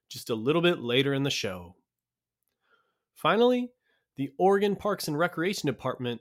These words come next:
encourages Oregonians to enjoy parks safely this summer. If you're camping, please follow campfire safety guidelines, such as keeping flames from your fire to no more than two feet in height and using the fire ring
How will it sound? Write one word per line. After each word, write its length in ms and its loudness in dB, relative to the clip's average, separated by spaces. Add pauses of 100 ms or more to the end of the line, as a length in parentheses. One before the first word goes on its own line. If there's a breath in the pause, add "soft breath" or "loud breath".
(300)
encourages 640 -2
Oregonians 840 0
to 180 -8
enjoy 460 2
parks 420 -2
safely 760 -2 (180)
this 200 -4
summer. 360 -6 (800)
If 160 -6
you're 100 0
camping, 540 0 (500)
please 320 2
follow 460 4
campfire 580 -2
safety 540 -2
guidelines, 840 -2 (340)
such 240 -6
as 100 -6
keeping 420 0
flames 480 0
from 200 -4
your 120 -2
fire 380 2
to 140 -8
no 200 0
more 240 0
than 220 -2
two 220 -6
feet 240 -6
in 160 -6
height 420 -2 (480)
and 140 0
using 320 2
the 80 2
fire 400 2
ring 280 -2